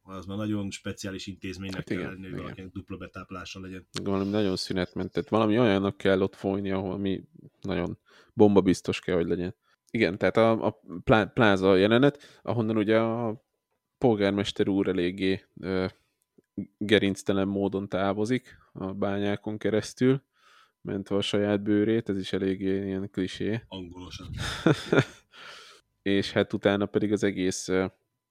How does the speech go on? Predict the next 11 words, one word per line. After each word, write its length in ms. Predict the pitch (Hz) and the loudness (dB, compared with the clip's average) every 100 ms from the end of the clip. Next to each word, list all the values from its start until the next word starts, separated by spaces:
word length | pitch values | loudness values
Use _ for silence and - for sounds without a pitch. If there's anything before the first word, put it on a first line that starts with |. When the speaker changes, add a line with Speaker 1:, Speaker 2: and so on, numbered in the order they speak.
| _ _ _ _ _ _ - | _ _ _ _ _ _ -14
Speaker 2:
egész 380 | 87 92 90 - | -6 -4 -4 -2
film 300 | 98 95 92 | 0 0 -2
egy 180 | 95 101 | -4 -6
ilyen, 320 | 95 95 95 | -6 -6 -8
ilyen, 360 | - 95 98 95 | -8 -6 -4 -2
ö, 180 | 95 98 - _ _ _ _ _ _ - | -2 -2 -4 _ _ _ _ _ _ -2
menekülő 800 | 101 98 - 104 95 98 101 98 | 2 2 2 2 4 4 4 4
és 440 | 98 - - - - - _ _ _ | 0 -4 -10 -12 -14 -18 _ _ _
önvédelmi 880 | - 92 95 90 92 92 90 95 92 - | 0 2 2 2 0 -2 -4 -4 -4 -2
ankétté 640 | 95 92 - 87 - 92 | -2 0 0 -2 0 0
válik. 400 | 92 87 90 98 | 2 2 0 -2